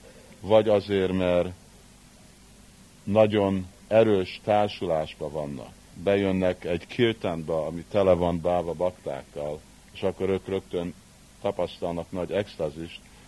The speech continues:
de amikor kimennek, elmennek tőle, akkor meg vissza a természetes szintükre van. Szóval van annak az árnyéka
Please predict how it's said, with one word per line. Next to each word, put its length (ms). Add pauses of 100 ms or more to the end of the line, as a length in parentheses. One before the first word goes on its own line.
(120)
de 100
amikor 440
kimennek, 580
elmennek 460 (100)
tőle, 220
akkor 340
meg 240 (1700)
vissza 380
a 100 (580)
természetes 720
szintükre 480
van. 180
Szóval 300
van 300
annak 340
az 220
árnyéka 600